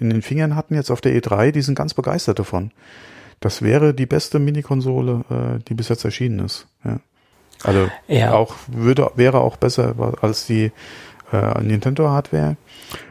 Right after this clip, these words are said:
Speaker 1: Und die Spiele, ja, die ja mitkommen, lesen sich sehr vernünftig. Also von daher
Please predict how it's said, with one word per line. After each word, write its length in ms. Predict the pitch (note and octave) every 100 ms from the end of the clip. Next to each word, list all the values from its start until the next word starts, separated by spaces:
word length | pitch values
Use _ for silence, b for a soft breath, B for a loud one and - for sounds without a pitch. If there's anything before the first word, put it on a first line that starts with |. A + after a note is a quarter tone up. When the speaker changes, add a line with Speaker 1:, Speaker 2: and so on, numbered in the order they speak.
| B -
Speaker 1:
Und 420 | D3+ F3 - -
die 80 | C#3+
Spiele, 400 | - F3+ D#3 G#2 A#2+
ja, 120 | A2
die 140 | A2+
ja 100 | A2+
mitkommen, 480 | A#2 A#2+ - A2 A2+
lesen 280 | G#2+ A2 A2+
sich 180 | G#2+ -
sehr 160 | G#2+
vernünftig. 580 | G#2 G#2+ G#2 - G#2+ -
Also 200 | G2 G2+
von 160 | G#2 G2
daher 460 | G2 A#2+ D3 D3+